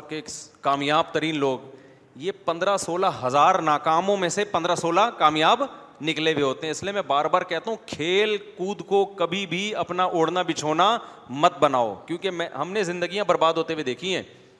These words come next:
لڑکا جو ہے نا کرکٹ میں لگا رہا، لگا رہا، پریکٹس کرتا رہا، پڑھائی میں نہیں ہے، وہ میں بڑا کھلاڑی بنوں گا، فٹ بال میں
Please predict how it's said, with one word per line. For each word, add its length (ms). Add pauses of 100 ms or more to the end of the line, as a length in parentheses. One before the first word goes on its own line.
(840)
لڑکا 300
جو 120
ہے 40
نا 120
کرکٹ 440
میں 80
لگا 300
رہا، 140
لگا 300
رہا، 300 (100)
پریکٹس 340
کرتا 300
رہا، 120
پڑھائی 360
میں 120
نہیں 260
ہے، 220 (160)
وہ 180
میں 200
بڑا 300
کھلاڑی 420
بنوں 260
گا، 140
فٹ 200
بال 240
میں 180